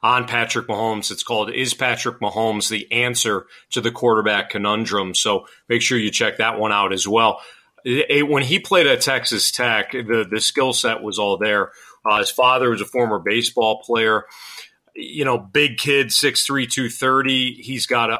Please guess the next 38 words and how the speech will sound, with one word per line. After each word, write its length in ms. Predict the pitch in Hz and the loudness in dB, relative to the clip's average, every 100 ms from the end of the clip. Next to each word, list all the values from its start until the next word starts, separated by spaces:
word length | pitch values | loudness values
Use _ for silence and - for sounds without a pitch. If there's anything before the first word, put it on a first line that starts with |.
| - | -4
a 140 | 104 98 | -4 -4
huge 920 | - - - 185 175 147 117 - 135 123 | -6 -6 -2 0 2 2 0 -2 -6 -2
arm. 400 | 120 113 110 101 _ _ _ _ | 2 2 2 -4 _ _ _ _
The 200 | 113 139 | -2 2
only 180 | 175 165 | 4 2
question 720 | - 160 151 - 135 120 110 | 2 2 2 0 0 -2 -4
hi-, 200 | 110 151 147 | -4 -2 0
ab-, 200 | 127 123 | 0 0
about 320 | 127 123 113 | 2 2 0
him 180 | 147 143 | -4 -4
coming 320 | - 123 110 | -4 -4 0
out 160 | 135 139 | 0 0
at 80 | |
Texas 400 | - 117 - 101 | -2 -4 -4 -6
Tech 260 | - 160 - | -4 -4 -4
was 120 | 107 | -8
the 80 | 95 | -6
fact 240 | 113 110 | -2 -2
that 100 | 110 | -4
he 60 | 98 | -10
played 380 | - 117 110 - _ _ _ _ | -4 -2 0 -4 _ _ _ _
in 460 | 110 107 104 101 95 _ _ | 0 0 0 -4 -8 _ _
Cliff 340 | - 139 127 | -2 -2 0
Kingsbury's 840 | - 147 139 120 104 110 107 95 - - | -4 -4 -2 0 2 2 2 0 -4 0
offense, 560 | 123 117 - 104 98 | 2 2 -2 -6 -6
which 200 | 98 - | -8 -8
is 160 | 101 - - - | -6 -6 -8 -2
air 200 | 123 113 | 0 2
raid. 400 | 104 95 90 85 | 2 0 -2 -6
It, 200 | 95 - | -10 -10
you 220 | 101 107 | -10 -4
don't 140 | 117 | 0
really 160 | 120 117 | 2 4
read 200 | 110 117 | 2 2
a 60 | 98 | 0
defense 560 | 110 113 - 107 - | 0 0 0 -2 0
outside 380 | 117 - 107 104 | -2 0 0 2
of, 180 | 101 | -2